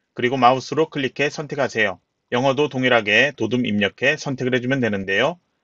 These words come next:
만약에 글꼴 이름을 도둠이라고 입력하고 그냥 다음으로 넘어가 버리면 글꼴이 제대로 변경되지 않을 수 있어요. 그래서 반드시 도둠 입력한 후에 마우스로 이렇게 선택을 해줘야 합니다.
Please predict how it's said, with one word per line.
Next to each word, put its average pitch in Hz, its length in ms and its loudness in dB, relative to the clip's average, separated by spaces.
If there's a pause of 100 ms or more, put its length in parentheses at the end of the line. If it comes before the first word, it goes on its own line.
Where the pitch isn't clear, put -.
(120)
만약에 135 540 2
글꼴 147 420 0
이름을 135 460 0
도둠이라고 139 600 -2
입력하고 135 840 0
그냥 131 420 -2
다음으로 120 420 2
넘어가 127 320 2
버리면 113 580 0
글꼴이 127 540 0
제대로 117 380 -2
변경되지 120 540 -2
않을 107 180 0
수 - 120 -10
있어요. 101 380 -4 (400)
그래서 117 280 -4
반드시 113 640 -2
도둠 127 320 -6
입력한 110 440 -4
후에 110 280 0 (140)
마우스로 120 640 2
이렇게 104 320 -6
선택을 127 420 -8
해줘야 131 200 0
합니다. 101 460 -4